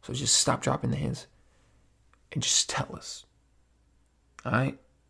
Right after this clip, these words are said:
Yes, you might think it's cute. And yes, sometimes dropping hints can sometimes be cute and flirty. I get that. But after a while, like, it can get frustrating because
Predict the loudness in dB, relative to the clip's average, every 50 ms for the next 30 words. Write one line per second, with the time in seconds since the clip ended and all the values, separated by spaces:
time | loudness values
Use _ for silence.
0 | _ _ _ _ _ _ _ 2 4 4 4 4 4 2 2 2 0 0 0 -2
1 | -4 -4 -4 -8 -4 -2 -2 0 0 2 2 2 2 0 0 -2 -4 -2 -4 -4
2 | -2 -2 0 0 -2 -2 -4 -4 -6 -6 -4 -6 -8 -6 -4 -6 -6 -6 -8 -8
3 | -8 -6 -6 -6 -6 -6 -6 -6 -8 -8 -8 -8 -10 -12 -12 -12 -14 -12 -12 -8
4 | -4 -4 -4 -4 -2 -4 -6 -6 -4 -2 -2 0 0 -2 -4 -6 -10 _ _ -8
5 | -6 -4 -4 -6 -4 -4 -4 -4 -2 -4 -6 -6 -6 -14 _ _ _ _ _ _
6 | _ _ _ _ _ _ _ _ _ _ _ _ _ _ _ _ _ _ -4 2
7 | 2 2 4 4 2 2 4 4 2 2 2 2 0 0 -4 -4 -6 -6 -6 -12
8 | _ _ _ _ _ _ _ _ _ _ _ _ _ _ _ _ _ _ _ _
9 | _ _ _ _ _ _ _ _ -20 _ -20 -20 -12 -8 -2 0 0 0 -2 -6
10 | _ _ _ _ _ _ _ _ -14 -6 -2 0 0 0 0 -2 -2 -2 -4 -6
11 | -8 -10 -8 -6 -6 -4 -4 -6 -10 -12